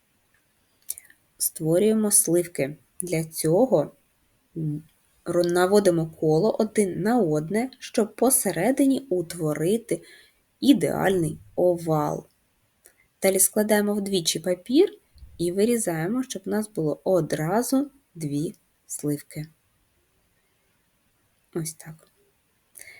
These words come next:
Тепер будемо вирізати листячко. Загинаємо смужку завширшки десь два сантиметри. Для яблучка та груші нам потрібно буде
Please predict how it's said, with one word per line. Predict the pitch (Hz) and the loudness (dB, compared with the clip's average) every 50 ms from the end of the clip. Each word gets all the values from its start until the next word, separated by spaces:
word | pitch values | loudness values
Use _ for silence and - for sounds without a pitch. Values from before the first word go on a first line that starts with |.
| _ _ _ | _ _ _
Тепер | - - - 196 208 233 | -20 -2 2 2 2 4
будемо | 240 214 196 185 175 165 | 4 2 2 2 0 0
вирізати | 165 165 156 160 160 165 190 214 214 - 170 | -2 -2 -4 -4 -4 -2 -4 -4 -4 -4 -4
листячко. | 160 156 143 156 - - - - - - - - - - _ _ _ _ _ - - - - _ _ _ _ _ _ _ _ _ _ _ _ _ _ _ _ _ - | -2 -2 -2 -4 -4 -6 -8 -8 -8 -8 -10 -16 -18 -18 _ _ _ _ _ -20 -20 -20 -20 _ _ _ _ _ _ _ _ _ _ _ _ _ _ _ _ _ -4
Загинаємо | - 233 233 233 254 240 226 208 185 180 175 175 180 | -4 -4 -2 -2 -2 -2 0 0 0 -2 -2 0 0
смужку | - - - 233 214 185 170 170 - - - - 294 302 302 | 0 2 2 2 2 2 2 0 -4 -8 -4 -2 0 0 2
завширшки | 294 294 277 - - - - 240 269 269 - - - - - 214 214 226 - _ _ _ _ _ _ _ | 2 2 2 2 0 2 2 2 4 4 2 0 0 0 0 0 0 -2 -6 _ _ _ _ _ _ _
десь | 185 180 170 160 160 185 240 254 - - | -14 -12 -8 -4 -4 -4 -4 -6 -8 -10
два | - 156 160 185 | -4 -4 0 0
сантиметри. | 214 - - 151 156 139 131 139 143 135 - - - 147 156 _ _ _ _ _ _ _ _ _ _ _ _ _ _ _ _ _ _ _ _ _ _ _ _ _ _ _ _ _ _ _ _ _ _ _ _ _ _ _ _ _ _ _ _ _ _ _ _ _ | 0 0 0 -4 -6 -6 -6 -4 -6 -8 -8 -12 -14 -14 -16 _ _ _ _ _ _ _ _ _ _ _ _ _ _ _ _ _ _ _ _ _ _ _ _ _ _ _ _ _ _ _ _ _ _ _ _ _ _ _ _ _ _ _ _ _ _ _ _ _
Для | 170 156 156 175 175 180 185 175 160 147 151 - - _ _ | -8 0 2 2 4 4 4 4 2 0 -2 -6 -12 _ _
яблучка | 165 160 170 175 170 165 160 151 151 - - 165 | -4 0 0 0 2 0 -2 -4 -4 -4 -6 -4
та | 156 156 160 | -4 -4 -4
груші | 160 180 214 349 370 - - 190 | 0 4 4 4 4 4 0 -2
нам | 208 233 262 | -2 -2 -2
потрібно | - - - 208 214 220 185 160 160 | -4 -4 -2 -2 -4 -2 -2 -4 -4
буде | 160 - 196 202 - | -4 -4 -4 -4 -4